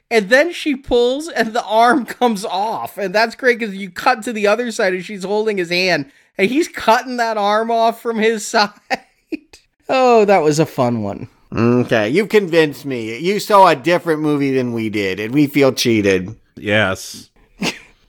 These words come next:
Speaker 1: Uh, if I'd known that the differences were this drastic and that you guys were both seeing the rated cut, I would have intervened.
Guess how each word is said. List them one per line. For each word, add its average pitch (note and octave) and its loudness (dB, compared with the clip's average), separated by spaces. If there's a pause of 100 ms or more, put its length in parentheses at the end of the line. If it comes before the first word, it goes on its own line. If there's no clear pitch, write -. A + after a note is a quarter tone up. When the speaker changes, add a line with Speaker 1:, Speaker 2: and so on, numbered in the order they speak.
(140)
Speaker 1:
Uh, F#3 2
if F#3 -2
I'd A#3 4
known A3+ 2
that F#3 -2
the F3 -6
differences F3 -2
were D#3 -4
this E3 -2
drastic E3 -2
and F3 2
that E3+ 4
you E3+ -2
guys D#3+ 4
were D3+ -2
both E3+ 2
seeing E3 0
the D3 0
rated D3+ 0
cut, D3 -2
I D3+ 2
would D#3+ 0
have C#3+ 0
intervened. D3 -4